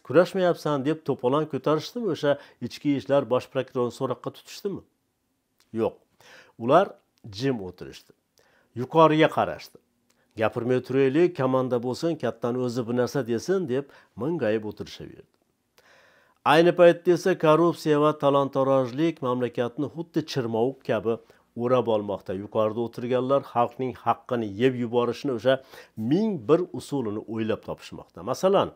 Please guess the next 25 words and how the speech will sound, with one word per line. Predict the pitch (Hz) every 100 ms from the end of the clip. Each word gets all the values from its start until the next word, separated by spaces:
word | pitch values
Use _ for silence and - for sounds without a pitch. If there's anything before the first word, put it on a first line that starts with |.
| _ - - _
ochiq | 123 135 135 240 240
byudjet | 131 139 113 175 214
degan | 151 139 170
narsa | 143 131 -
chiqqan | 156 - - 104
O'zbekistonda. | 95 80 80 - 85 73 - _ _ _ _ _ _
Buni | 98 120
O'zbekistonda | 147 117 123 - 120 123 156
xalq | - 123 131 - - _
open | - 135 139 117
byudjet | 110 90 107 -
deydi. | - - _ _ _ _ _ _ _ _ _ _ -
Buni | 107 151 185
kim | - 147 180 190
va | 165 170
qaysi | - 127 120 -
kalla | - 151 156
o'ylab | 170 170 175 170
topgani | 180 175 185 190
muhim | 160 156 165 165
emas. | 147 - - _ _ _ _ _ _ _ _ -
Meni | 110 147
bu | 151 135
boradagi | 131 120 113 107
fikrim | - - 156